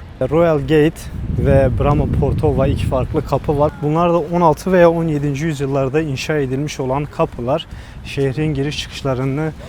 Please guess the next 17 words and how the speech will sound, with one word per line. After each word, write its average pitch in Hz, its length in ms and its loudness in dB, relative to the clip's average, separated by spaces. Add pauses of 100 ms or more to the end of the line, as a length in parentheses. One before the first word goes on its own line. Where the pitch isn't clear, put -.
(200)
güvenliği 135 420 0
kontrol 139 400 -6
etmek 131 360 -4
veya 143 320 0
vergi 147 400 2
kontrolü 139 580 -2 (180)
yapmak 143 420 -4
için 170 360 -6
inşa 165 240 0
edilmiş 151 380 0
kapılar. 160 440 -4 (160)
Güzel 131 360 0
bir 123 100 -4
nokta. 110 300 -6
Şöyle 120 360 -6 (840)
birkaç 135 280 -4
farklı 127 500 -4